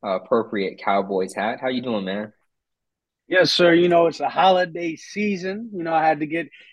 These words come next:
Speaker 2: into the festivities, had to put the festive hat on, and, you know, had to, had to, had to wear it. And, you know, like I always like to say, I'm living the dream. That's what I'm doing. I'm living the dream.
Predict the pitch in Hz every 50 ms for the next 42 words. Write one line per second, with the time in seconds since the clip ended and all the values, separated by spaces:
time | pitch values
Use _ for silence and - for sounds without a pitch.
0 | _ - 196 180 151 - 175 160 170 147 - - 175 165 151 - - - - 180
1 | 165 170 175 185 175 - - 165 151 151 - - 170 160 - 156 139 131 _ _
2 | _ _ _ _ _ _ _ _ _ _ _ - - - - - - 220 214 185
3 | - - 175 151 - 175 170 165 165 165 160 170 175 185 165 143 147 143 _ _
4 | _ _ _ _ _ _ _ _ _ _ _ _ _ _ _ _ _ 165 165 151
5 | 151 170 180 190 - _ _ _ _ _ _ _ - - _ _ _ - 160 160
6 | - 165 156 147 - _ - _ _ _ _ - 165 151 147 151 - - _ -
7 | - _ _ _ _ _ - 165 147 170 165 165 170 170 175 170 156 151 143 139
8 | - - 202 220 220 202 190 196 190 190 214 202 190 196 196 185 160 180 175 160
9 | 156 - - 170 160 151 151 156 165 165 156 160 156 147 131 123 147 143 135 139
10 | 143 143 135 127 - - 131 135 131 127 120 135 127 127 127 131 135 - - 117
11 | 123 135 135 131 131 123 - - 127 131 135 131